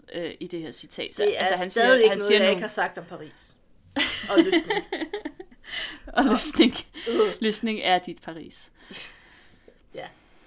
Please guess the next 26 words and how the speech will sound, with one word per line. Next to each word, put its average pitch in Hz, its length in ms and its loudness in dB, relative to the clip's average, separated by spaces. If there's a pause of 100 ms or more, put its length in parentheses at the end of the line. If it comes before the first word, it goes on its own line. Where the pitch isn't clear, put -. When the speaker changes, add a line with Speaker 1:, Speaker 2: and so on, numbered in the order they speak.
(680)
Speaker 2:
Omkring 262 500 -2 (200)
det 233 100 -2
her 202 60 -2
tidspunkt, 175 540 -16
der 190 140 -2
blev 190 200 -6
Göring 202 300 -4
også 185 260 -8
fyret 233 300 -4
af - 120 -4
Fokker. - 320 -12 (440)
<clears throat> - 120 -16 (800)
Måske 233 800 -2
har - 180 -12
flyfabrikanten 190 920 -6
fået 202 220 -4
lidt 196 180 -10
nys 208 400 -6 (160)
om 175 280 -4 (180)
Görings 180 720 -4
eskapader 175 800 -8
i 175 40 -8
København, 170 720 -10 (400)
og 185 160 -10
den 180 120 -10
her 202 160 -2